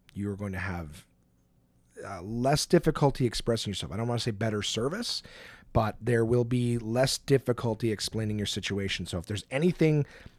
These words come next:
valuable that I can give you this week in the podcast, please know that when you call one of these places and the line says to you, "Proudly serving you from Canada," before you go into hold, you are going to be talking to somebody here in Canada and not someone outsourced. In Bell,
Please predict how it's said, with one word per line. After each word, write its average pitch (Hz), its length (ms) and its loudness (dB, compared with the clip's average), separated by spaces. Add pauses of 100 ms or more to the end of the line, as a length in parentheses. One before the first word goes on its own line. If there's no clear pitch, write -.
valuable 135 520 8
that 113 100 4
I 110 80 4
can 101 140 -2
give 101 120 -2
you 101 60 -2
this 95 180 -2
week 98 140 -2
in 98 60 0
the 95 60 -2
podcast, 98 580 -4
please 131 240 2
know 131 120 6
that 120 80 2
when 104 120 -2
you 107 80 -4
call 135 240 2
one 151 100 4
of - 20 4
these 156 120 0
places 131 460 0 (360)
and 101 100 -2
the 104 80 0
line 110 280 0
says 110 240 -4
to - 120 -4
you, 107 80 0
"Proudly 117 360 -2
serving 110 340 0
you 101 80 -4
from 104 160 -4
Canada," 98 380 -2
before 92 260 -4
you 104 80 0
go 101 160 -2
into 101 140 0
hold, 143 400 0 (120)
you 110 220 0
are 110 100 0
going 110 300 -4
to 110 80 -6
be 117 160 -4
talking 104 360 -6
to 104 60 -4
somebody 92 420 -6
here 87 240 -6
in 87 100 -12
Canada 76 440 -10 (400)
and 87 160 -8
not 82 220 -8
someone 82 300 -8
outsourced. - 500 -10
In 78 140 -10
Bell, 123 360 0